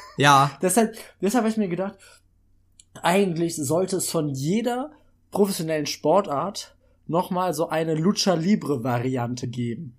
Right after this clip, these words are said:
Speaker 2: So Lucha Libre Golf oder Lucha Libre Polo oder so.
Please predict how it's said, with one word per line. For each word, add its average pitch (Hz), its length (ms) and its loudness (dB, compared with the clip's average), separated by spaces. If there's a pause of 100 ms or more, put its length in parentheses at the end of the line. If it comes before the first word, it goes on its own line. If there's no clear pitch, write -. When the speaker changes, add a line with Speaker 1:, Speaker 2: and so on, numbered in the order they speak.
Speaker 2:
So 151 100 -4
Lucha 196 260 6
Libre 165 380 2
Golf 131 600 2 (140)
oder 131 140 0
Lucha 165 320 4
Libre 143 560 0
Polo 156 540 8
oder 110 340 -4
so. 110 300 -6